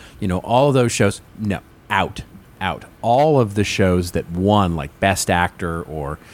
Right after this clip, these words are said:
were basically single series, you know, or limited series, or, you know, series that were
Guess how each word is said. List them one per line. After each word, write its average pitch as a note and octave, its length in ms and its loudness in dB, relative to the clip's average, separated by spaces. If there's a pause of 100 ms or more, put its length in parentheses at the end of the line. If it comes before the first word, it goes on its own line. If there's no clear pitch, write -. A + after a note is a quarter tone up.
(260)
were G2+ 220 0 (400)
basically A2+ 680 0 (340)
single C3+ 500 2
series, C3 640 -2 (120)
you A#2 100 -4
know, G2+ 280 0
or F2 460 -2 (120)
limited B2+ 420 0
series, B2 640 0 (120)
or, F2 420 -4 (320)
you F#2+ 80 -4
know, F2 60 -2
series B2 560 2
that G2+ 200 0
were F2 260 -2